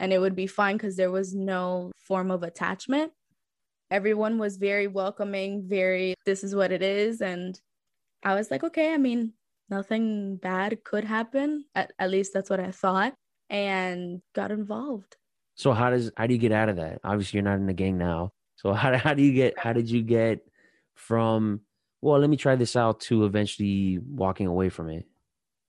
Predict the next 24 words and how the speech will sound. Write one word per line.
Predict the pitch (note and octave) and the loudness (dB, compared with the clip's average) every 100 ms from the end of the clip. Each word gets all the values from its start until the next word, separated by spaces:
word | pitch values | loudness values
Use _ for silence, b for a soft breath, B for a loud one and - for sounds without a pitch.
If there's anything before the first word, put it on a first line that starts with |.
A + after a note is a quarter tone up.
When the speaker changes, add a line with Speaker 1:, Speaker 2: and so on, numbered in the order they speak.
| _ - | _ -8
Speaker 1:
Normally, | A#3 A3+ A#3 B3 C#4 C#4 C4 | -2 0 2 2 2 2 0
there's, | G#3+ G#3 | -2 -2
like, | G#3 G#3 - | -4 -4 -4
initiation | - G3+ G#3 - G3 F3+ F#3 - G3+ G#3 | -6 -4 -4 -4 -2 0 0 -2 -2 0
that | G#3+ - | -2 -2
you | G#3 F#3+ | -2 0
do | G3+ G#3 A3 G#3+ _ - | 0 0 -2 -6 _ -6
to | F#3+ | -2
get | F#3+ F#3 | 0 2
in. | F3+ F#3 G3+ G#3 _ _ _ - | 2 0 -6 -10 _ _ _ -2
You | G3 | 0
have | F#3+ | 0
to | G3 | -4
do | F#3 F#3+ F3+ F3+ - | 0 0 0 -4 -4
initiation | F#3+ F#3 - F3+ F3+ - G3 G3+ G3 | -2 -2 -2 -2 -2 -2 -2 -2 -4
to | - | -6
get | F#3 F#3 | 0 2
out, | F3+ F3+ F#3 | 2 2 0
and | F#3 | -4
it's | F3+ | -4
usually | F#3+ F#3+ F#3 F#3 | -4 -2 0 0
a | F3 | -2
lot | - F3+ F3 - _ _ - | -2 0 0 -2 _ _ -8
rougher. | F#3 F#3 - G#3+ A#3+ | -2 -2 0 0 0